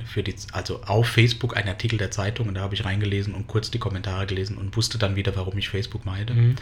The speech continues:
Speaker 1: Weil's wirklich, also anscheinend ist es ein Aufruf, bitte hier Menschen schreiben, die so klug sind wie fünf Meter Feldweg.
Speaker 2: Genau.
Speaker 1: Ja.
Speaker 2: Also jeder, der weniger Hirn hat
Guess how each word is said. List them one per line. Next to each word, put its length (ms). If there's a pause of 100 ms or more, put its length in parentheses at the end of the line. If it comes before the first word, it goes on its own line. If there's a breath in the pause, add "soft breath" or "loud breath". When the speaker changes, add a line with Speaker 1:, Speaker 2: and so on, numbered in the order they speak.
(320 loud breath)
Speaker 1:
Weil's 300
wirklich, 380 (600)
also 200
anscheinend 440
ist 140
es 140
ein 160
Aufruf, 680 (680)
bitte 260
hier 680
Menschen 400
schreiben, 560 (540 loud breath)
die 320 (160)
so 220
klug 260
sind 320
wie 120
fünf 320
Meter 280
Feldweg. 580 (480)
Speaker 2:
Genau. 300
Speaker 1:
Ja. 100 (140)
Speaker 2:
Also 260
jeder, 420
der 300
weniger 360
Hirn 340
hat 240